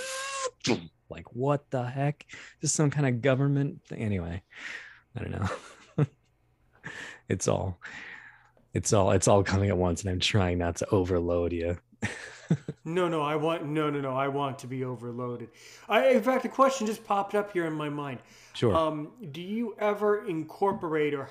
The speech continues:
Speaker 2: how would, or is it ever possible to kind of, I guess you can't really create improv into any of your dramas, but is there any way, or have, have you ever seeked kind of some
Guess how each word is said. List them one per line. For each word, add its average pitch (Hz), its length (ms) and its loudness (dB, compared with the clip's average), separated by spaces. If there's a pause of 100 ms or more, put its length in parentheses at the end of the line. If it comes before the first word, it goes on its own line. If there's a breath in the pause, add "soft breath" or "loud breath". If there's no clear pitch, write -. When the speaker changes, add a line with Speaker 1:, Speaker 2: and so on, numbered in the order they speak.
Speaker 2:
how 202 180 -4
would, 170 420 0
or 139 140 -2
is 139 180 -2
it 147 60 -2
ever 160 160 -4
possible 143 680 -8 (500 soft breath)
to - 120 -14
kind 254 460 -6
of, 170 320 2 (1300 soft breath)
I 160 100 -10
guess 180 320 -4
you 170 80 -10
can't 226 220 -6
really 202 140 2
create 170 420 -2 (100)
improv 196 760 0
into 175 220 -4
any 170 200 -4
of 151 120 -4
your 147 140 0
dramas, 139 800 -6 (440 soft breath)
but 180 140 0
is 165 140 4
there 180 180 -2
any 196 180 0
way, 180 260 2
or 160 100 2
have, 156 260 0
have 151 140 -6
you 165 160 0
ever 170 260 -2
seeked - 580 -8
kind 170 260 -6
of 139 120 -6
some 135 440 -6